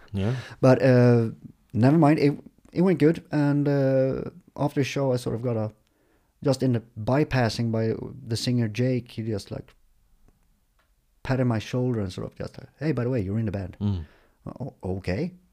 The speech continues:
Speaker 2: What about the session bullshit?"
Speaker 1: Yeah.
Speaker 2: "Ah, you're in the band."
Speaker 1: <laughs>
Speaker 2: So it was very de-dramatized in that sense.
Speaker 1: Mm.
Speaker 2: So, uh, yeah, I was, before the show, I was a session musician. After the show, I was in the band. So.
Speaker 1: Yeah. So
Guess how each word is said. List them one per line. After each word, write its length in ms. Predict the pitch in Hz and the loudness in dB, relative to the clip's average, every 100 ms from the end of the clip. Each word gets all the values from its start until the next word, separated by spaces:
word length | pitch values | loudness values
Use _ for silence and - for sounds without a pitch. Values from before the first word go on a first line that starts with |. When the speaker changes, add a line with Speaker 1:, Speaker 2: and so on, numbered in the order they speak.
| _ _ | _ _
Speaker 2:
What 160 | - 123 | -6 -2
about 240 | 123 123 | -2 -2
the 80 | - | -4
session 560 | 113 - 131 - 110 85 - | -6 -4 -4 -2 -4 -6 -10
bullshit?" 460 | 95 95 90 95 - _ - | -10 -8 -8 -10 -12 _ -8
Speaker 1:
Yeah. 120 | 92 | -4
Speaker 2:
"Ah, 380 | 101 104 107 104 - | 0 2 2 -2 -6
you're 200 | 117 101 | -4 -4
in 60 | |
the 60 | 90 | -6
band." 240 | - 87 _ _ - | -10 -14 _ _ -10
Speaker 1:
<laughs> 200 | 90 92 | -8 -4
Speaker 2:
So 100 | 107 | -4
it 20 | |
was 120 | 107 | -4
very 300 | 85 101 101 87 - _ | -2 -2 -2 -6 -14 _
de-dramatized 920 | 110 110 98 101 92 90 95 92 - _ | -2 -2 0 -2 -4 -6 -6 -8 -10 _
in 160 | - 92 | -8 -6
that 160 | 90 | -6
sense. 300 | - - 104 - | -10 -14 -14 -8
Speaker 1:
Mm. 300 | 92 87 82 80 _ _ | -4 -2 -4 -8 _ _
Speaker 2:
So, 360 | - 98 - 113 _ _ - | -8 -8 -8 -14 _ _ -20
uh, 60 | - _ _ _ - | -20 _ _ _ -4
yeah, 120 | 127 | 0
I 40 | 104 | 2
was, 220 | 120 - - _ _ _ _ _ _ 135 | 0 -4 -18 _ _ _ _ _ _ 0
before 360 | 156 165 165 | 0 4 4
the 100 | 156 | 4
show, 300 | 135 139 131 127 | 2 2 4 4
I 20 | |
was 260 | 120 107 | 2 -2
a 40 | 104 | -4
session 540 | - 104 98 104 104 | -4 -6 -4 -4 -2
musician. 460 | 104 92 98 - 95 | -4 -6 -10 -10 -10
After 220 | 92 - | -10 -10
the 40 | - | -10
show, 140 | 87 85 | -6 -6
I 20 | 87 | -6
was 160 | 85 - | -8 -10
in 100 | - | -10
the 80 | |
band. 260 | 110 - 87 _ _ - | -12 -14 -18 _ _ -8
So. 80 | |
Speaker 1:
Yeah. 120 | 92 85 - _ _ _ - | -6 -6 -12 _ _ _ -20
So 420 | - - 92 92 | -14 -8 -6 -6